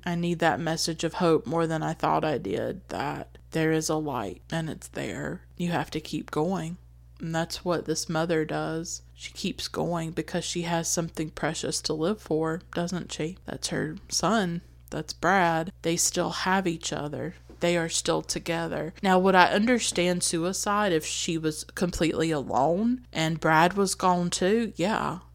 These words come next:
I think, yeah, if she was by herself, she would commit suicide, but she's not. She still has Brad. She still has her son. She still has one of her children. And so I think he is the reason that she keeps living. You know, my reason for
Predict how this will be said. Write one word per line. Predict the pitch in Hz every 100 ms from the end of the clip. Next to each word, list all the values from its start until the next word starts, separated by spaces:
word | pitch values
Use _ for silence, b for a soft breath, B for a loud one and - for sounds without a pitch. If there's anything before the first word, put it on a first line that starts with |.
| - 175
I |
think, | 180 185 -
yeah, | 196 202 160
if |
she | - 170
was | 160
by | - 151 156
herself, | 170 165 - 147 165 190 -
she | - 180 170
would | 165 233 240
commit | 175 156 -
suicide, | - 143 147 156 - 135 107
but | - 120
she's | - 156 165
not. | 156 156 143 -
She | - - 165
still | - 170 160
has | 160 156 156
Brad. | - 156 156 - - -
She | - 165
still | - - 160 160
has | 156 147 143 -
her | - -
son. | - - - 92 208 190
She | - 175
still | - 175
has | 170 156 -
one | 156 156
of | 151
her | 156
children. | - 160 151 156 147 151 175 -
And | 165 160
so | 170
I | 151 156
think | - 156 151 - - - - - - -
he | - - 214
is | 185 170
the | - 151
reason | 151 139 - 143 156
that | 147
she | - - 156
keeps | - 156 - -
living. | 143 139 117 80 151
You | - 180
know, | 160
my | 170 170 170
reason | 175 165 165 165 156 151 156 185 -
for | - 175 135 -